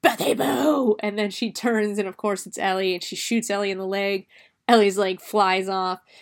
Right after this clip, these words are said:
She's on the ground. She looks at Cassie, and she's like, "She's trying to take your mom from you, Cassie." And Cassie's like, "I know now that you're not really my mom anymore." And then she's like, "Don't take me from her. You have no idea what it's like to bring a child into this world, Beth." And then Beth is gonna shoot her again, but Mister Fonda's body wakes up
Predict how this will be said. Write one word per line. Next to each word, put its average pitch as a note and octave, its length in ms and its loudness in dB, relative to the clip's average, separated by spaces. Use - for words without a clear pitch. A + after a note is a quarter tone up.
She's G3 200 -6
on F#3+ 160 0
the F#3+ 80 -4
ground. F#3 300 -2
She G3+ 100 -6
looks G3 180 -4
at F#3 100 -4
Cassie, F#3 300 -2
and F#3 80 -8
she's G3+ 180 -6
like, G#3 120 -4
"She's C#4 200 -8
trying F4 320 -4
to E4 40 -4
take D#4+ 240 -2
your D#4+ 120 -4
mom D4+ 240 -2
from D#4 180 -6
you, D4 100 -4
Cassie." G3 380 -6
And - 140 -8
Cassie's G3 340 -4
like, F#3 260 -4
"I G3+ 160 -2
know G3 180 -2
now G3 200 -2
that F#3+ 120 -2
you're F#3+ 120 -6
not F#3+ 180 0
really F#3+ 240 -4
my F#3+ 140 -2
mom F#3+ 260 -4
anymore." G3 560 -4
And G3+ 140 -2
then G3 140 -2
she's G#3+ 240 -4
like, G3 180 0
"Don't G3 180 -4
take G#3 220 -2
me G#3+ 100 0
from G#3 220 -4
her. G#3+ 180 0
You G3+ 140 0
have F#3 100 -2
no F#3 140 -6
idea F#3 220 -2
what F#3+ 100 -4
it's F#3 160 -10
like F#3+ 180 -2
to G3 80 -16
bring F#3+ 160 -6
a F3+ 40 -6
child F#3+ 380 -4
into F#3+ 180 -6
this F#3 220 -8
world, F#3+ 280 -4
Beth." F#3+ 380 -2
And F#3+ 120 -10
then F3+ 120 -8
Beth F3+ 200 -4
is F#3 140 -4
gonna F3+ 140 -8
shoot G#3+ 260 -2
her G3 140 0
again, G3 280 -2
but F#3 160 -6
Mister F#3 280 -8
Fonda's F#3 400 -4
body F3+ 280 -2
wakes G3 280 -2
up A#3+ 180 4